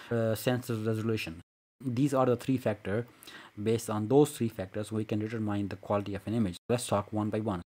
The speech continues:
It allows the user to choose how much light can travel through it, which affect the final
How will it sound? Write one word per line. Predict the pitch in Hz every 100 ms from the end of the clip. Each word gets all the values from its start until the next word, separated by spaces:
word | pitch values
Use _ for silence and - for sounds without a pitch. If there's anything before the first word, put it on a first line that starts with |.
| _
It | 160 -
allows | 147 139 156 196 143 143 131
the | 127
user | 123 156 147 160
to | 160 131
choose | - 147 143 143
how | - 156 160
much | 143 135 -
light | 120 127 131 131
can | 120 120
travel | - 135 120 117
through | 117 120 110
it, | 113 98 - -
which | 117 110
affect | 113 - 127 -
the | -
final | 113 120 120 117 120